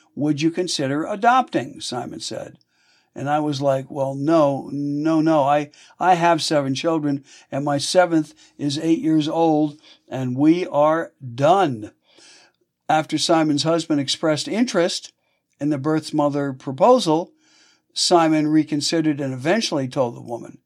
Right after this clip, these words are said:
she and her husband wanted to adopt the boy. The adoption process was expensive, Simon says, but proceeded quickly.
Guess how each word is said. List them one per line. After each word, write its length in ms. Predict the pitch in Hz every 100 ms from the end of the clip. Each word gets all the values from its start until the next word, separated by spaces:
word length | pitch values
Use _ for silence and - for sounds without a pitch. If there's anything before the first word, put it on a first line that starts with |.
| _ _ _
she 220 | - - 156
and 100 | 160
her 80 |
husband 420 | 151 151 143 143 135
wanted 340 | 139 143 139
to 100 | 147
adopt 440 | 139 135 127 120
the 80 | 135
boy. 440 | 127 156 139 - - _ _ _ _ _ _
The 100 | -
adoption 480 | - 95 67 - 120
process 560 | 143 143 139 151 143
was 240 | 143 151 185
expensive, 640 | 202 - 165 156 196 233 _ _ _ _
Simon 400 | - 151 143 131
says, 480 | - 143 185 269 _ _ _ _ _ -
but 280 | 143 135 -
proceeded 760 | 143 135 175 165 165 160 240
quickly. 540 | 196 202 175 143 107